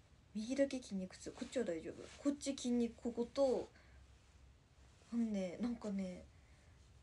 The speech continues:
普段使わない筋肉を使ってるんですよね。ここはね、ここら辺、ここ周りは筋トレやってるから平気なんだけど、ここと、ここが痛いの。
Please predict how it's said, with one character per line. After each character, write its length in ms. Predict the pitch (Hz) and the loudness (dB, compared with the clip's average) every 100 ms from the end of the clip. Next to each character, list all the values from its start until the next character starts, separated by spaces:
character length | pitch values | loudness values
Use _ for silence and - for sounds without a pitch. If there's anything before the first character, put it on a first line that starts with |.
| - - - - - - | -20 -20 -20 -20 -20 -20
普 200 | - 285 | -2 4
段 220 | 339 415 | 6 6
使 240 | 285 - 285 | 2 2 4
わ 100 | 302 | 6
な 120 | 302 | 4
い 100 | 294 | 2
筋 140 | 294 | 0
肉 240 | 285 277 277 | 0 2 2
を 20 | |
使 240 | 277 - | 0 -4
っ 20 | 233 | -6
て 160 | - | -2
る 120 | 196 | -2
ん 60 | 190 | -2
で 60 | 196 | -6
す 180 | - | -6
よ 60 | 185 | -8
ね。 300 | 175 180 - - - - - - - - - - | -8 -10 -12 -16 -20 -20 -20 -20 -20 -20 -20 -18
こ 120 | - 285 | -12 -8
こ 100 | - 587 466 | 6 6 6
は 20 | |
ね、 200 | 220 190 | 4 0
こ 120 | - | -2
こ 100 | - | 4
ら 60 | 523 539 539 480 | 8 8 6 0
辺、 160 | 294 | 0
こ 60 | 330 | 2
こ 40 | |
周 220 | 370 381 | 6 6
り 100 | 370 | 4
は 340 | 370 370 269 240 - | 2 2 2 -2 -4
筋 180 | 254 233 | -4 0
ト 140 | 247 | 2
レ 80 | 233 | 2
や 40 | |
っ 40 | 214 | 0
て 160 | - | -2
る 100 | 208 | -2
か 100 | 196 | 0
ら 300 | 185 180 - - - - - | 0 0 -2 -10 -18 -20 -6
平 140 | 233 208 | -4 -2
気 120 | 208 | -2
な 120 | 196 | -4
ん 80 | 180 | -4
だ 80 | 185 | -8
け 140 | 190 | -10
ど、 200 | 185 160 - | -10 -12 -14
こ 100 | - - | -18 -2
こ 140 | 311 | -2
と、 380 | - 269 214 - - - - - | 2 2 2 -2 -8 -18 -20 -10
こ 160 | - 285 | -4 6
こ 180 | 311 320 | 8 10
が 100 | 349 | 10
痛 300 | 247 285 285 | 10 12 12
い 100 | 277 | 10
の。 260 | 226 - | 6 0